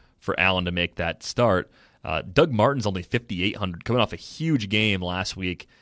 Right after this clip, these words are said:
getting the Colts on the road. It should be a close game, plenty of points on both sides. I think he's interesting. The only concern there, ownership rate likely to be pretty high, especially with all the attention he'll get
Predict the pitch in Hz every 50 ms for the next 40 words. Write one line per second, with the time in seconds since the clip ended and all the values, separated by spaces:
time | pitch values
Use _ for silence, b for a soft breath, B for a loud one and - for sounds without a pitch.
0 | b b b b - 120 127 110 95 - - - - 123 127 120 - - - 107
1 | 107 101 95 87 87 98 101 101 104 98 80 - - 117 107 95 90 82 65 78
2 | - - - 117 117 113 - - - 107 107 107 104 107 - - 107 113 113 101
3 | - - - 107 101 101 - 101 95 92 90 90 82 85 - - - 95 101 104
4 | 104 101 98 - b b b b b b b b 95 95 90 85 - - 113 110
5 | 107 - 107 110 104 107 104 - - 107 101 101 101 - - - 85 90 90 87
6 | 87 85 _ - 92 85 - 95 92 92 90 92 95 101 101 101 - _ _ -
7 | 85 92 95 92 87 - - 90 - - 92 92 90 92 - - 82 85 95 95
8 | - 95 92 90 87 90 82 - 98 92 82 82 92 87 87 87 87 - - 95
9 | - - - 87 82 92 90 87 85 - - - 92 90 - - 92 87 87 90
10 | 87 90 90 87